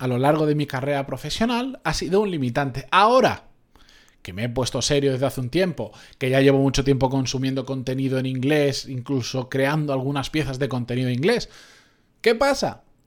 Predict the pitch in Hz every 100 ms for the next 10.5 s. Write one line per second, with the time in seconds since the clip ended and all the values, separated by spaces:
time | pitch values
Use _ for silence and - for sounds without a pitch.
0 | - - 190 208 - 175 175 - 180 165
1 | 165 160 151 180 170 160 170 143 135 147
2 | 135 127 110 101 - - - 139 147 127
3 | 123 120 170 170 117 - 120 170 208 254
4 | 254 208 262 - _ - _ _ _ _
5 | 202 226 247 180 131 - - 85 85 -
6 | - 220 - - - 143 139 147 170 156
7 | 123 170 135 139 127 139 147 147 131 143
8 | 151 151 143 139 131 151 139 127 117 127
9 | 135 123 117 113 147 190 214 202 196 185
10 | 202 185 185 185